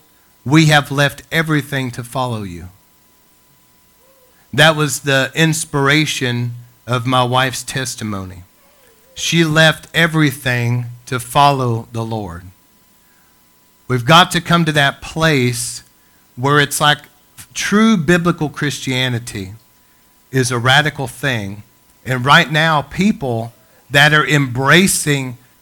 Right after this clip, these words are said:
true biblical Christianity, there's, they seem radical or extreme right now in America. But that's about to change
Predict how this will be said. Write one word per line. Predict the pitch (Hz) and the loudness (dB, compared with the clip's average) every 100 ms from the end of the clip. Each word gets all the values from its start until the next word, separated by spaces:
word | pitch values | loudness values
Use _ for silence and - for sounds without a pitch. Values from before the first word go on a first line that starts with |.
| _ | _
true | - - 165 165 160 160 156 117 | -6 2 6 6 4 2 -2 -2
biblical | 160 170 160 156 147 | 0 2 0 -2 -4
Christianity, | - 156 - - 139 151 143 120 - 101 113 - _ _ _ _ _ _ _ _ _ _ _ _ _ _ _ _ _ _ _ _ _ 113 | -4 -6 -6 -4 0 2 0 -6 -8 -8 -10 -16 _ _ _ _ _ _ _ _ _ _ _ _ _ _ _ _ _ _ _ _ _ 2
there's, | 156 156 117 | 2 2 2
they | 151 147 | 2 2
seem | - - 185 180 165 139 - _ _ _ | 0 -2 0 2 2 0 -8 _ _ _
radical | 113 147 156 156 156 151 147 | 4 4 4 0 -2 -4 -2
or | 135 | -4
extreme | 123 - - 156 151 135 | -4 -6 -4 -2 0 0
right | 127 127 | 0 -2
now | 123 120 117 117 120 120 | -2 -2 0 -2 -4 -6
in | 120 | -2
America. | 113 127 120 110 - - - _ _ _ _ _ _ _ _ _ - | 0 0 -2 -6 -14 -20 -20 _ _ _ _ _ _ _ _ _ -6
But | 123 | 0
that's | 143 143 147 | 0 0 0
about | 147 139 - | 0 0 -2
to | 117 | -12
change | - 160 156 117 113 117 117 | -4 -2 0 -2 -2 -6 -10